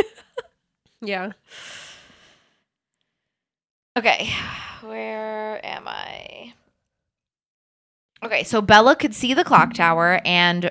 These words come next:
Speaker 1: recognize that she was gonna be too late. She was stupid, slow, and human, and they would all die because of her.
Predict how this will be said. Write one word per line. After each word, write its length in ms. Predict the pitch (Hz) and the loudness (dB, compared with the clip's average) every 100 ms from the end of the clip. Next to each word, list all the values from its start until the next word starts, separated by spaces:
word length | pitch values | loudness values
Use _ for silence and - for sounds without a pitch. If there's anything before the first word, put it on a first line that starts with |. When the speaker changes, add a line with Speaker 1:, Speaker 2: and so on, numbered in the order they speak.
| - | -4
Speaker 1:
recognize 680 | 185 202 240 226 226 233 208 | 4 6 4 2 4 4 2
that 180 | 196 | 0
she 420 | - - - 202 202 | 0 -2 0 0 0
was 400 | 180 185 185 175 | -2 2 2 2
gonna 160 | 180 | 0
be 140 | 165 160 | 0 -4
too 200 | - 151 | -6 -4
late. 360 | 123 95 - _ - | -2 -4 -8 _ -8
She 180 | - 180 | -4 -2
was 160 | 165 | -2
stupid, 680 | - - 233 220 240 233 247 | -4 -2 -2 2 2 2 -2
slow, 680 | - - - 190 185 180 180 | -8 -6 -2 4 6 6 4
and 200 | - 180 | 0 -4
human, 500 | 170 175 156 156 170 | -4 -6 -6 -4 -4
and 200 | 110 175 | -2 0
they 180 | 170 170 | 2 2
would 240 | 175 185 - | 2 0 4
all 220 | 175 196 208 | 8 8 6
die 560 | 180 147 143 160 185 _ - | 4 4 4 0 -8 _ -10
because 320 | 180 202 185 | -2 -2 -2
of 100 | 151 | -6
her. 280 | - 151 | -6 -6